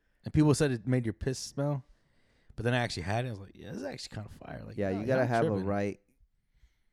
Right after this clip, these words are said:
Speaker 2: dish with it. At least someone who knows how to kick, cook it.
Speaker 1: Mm-hmm.
Speaker 2: Yeah, I remember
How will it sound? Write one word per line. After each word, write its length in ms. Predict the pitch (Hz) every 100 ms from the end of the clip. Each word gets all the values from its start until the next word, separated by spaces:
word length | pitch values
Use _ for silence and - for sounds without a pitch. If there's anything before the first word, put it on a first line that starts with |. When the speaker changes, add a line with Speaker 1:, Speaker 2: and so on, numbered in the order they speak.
| _ _ _ _ _ _ _ _ 104
Speaker 2:
dish 280 | 98 104 -
with 140 | 120
it. 80 | 131
At 140 | 113 104
least 160 | 110
someone 200 | 117 107
who 60 | 107
knows 140 | 101
how 80 | 101
to 60 | 85
kick, 300 | - 101 -
cook 260 | - 110 131
it. 140 | - _ _ _ _ _ _ -
Speaker 1:
Mm-hmm. 180 | 95 95 85 _ -
Speaker 2:
Yeah, 180 | 64 53
I 40 |
remember 360 | 65 76 -